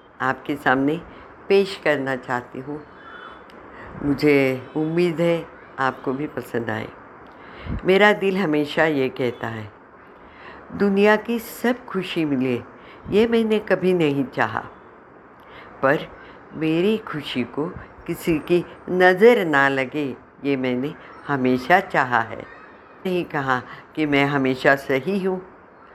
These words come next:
मैं ऐसा दिखावा भी नहीं करती हूँ, ना मैं कभी खुद से गद्दारी करती हूँ,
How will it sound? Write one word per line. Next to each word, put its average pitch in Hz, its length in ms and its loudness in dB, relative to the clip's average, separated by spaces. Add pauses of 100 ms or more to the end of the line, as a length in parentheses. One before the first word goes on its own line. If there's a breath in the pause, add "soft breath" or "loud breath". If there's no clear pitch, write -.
(280 loud breath)
मैं 135 180 2
ऐसा 131 240 2
दिखावा 160 560 2
भी 196 160 0
नहीं 185 260 2
करती 170 400 0
हूँ, 156 240 -6 (400 loud breath)
ना 214 260 6
मैं 190 300 4
कभी 160 260 0
खुद 151 240 -10
से 180 180 -2
गद्दारी 127 540 2
करती 110 400 -6
हूँ, 107 180 -12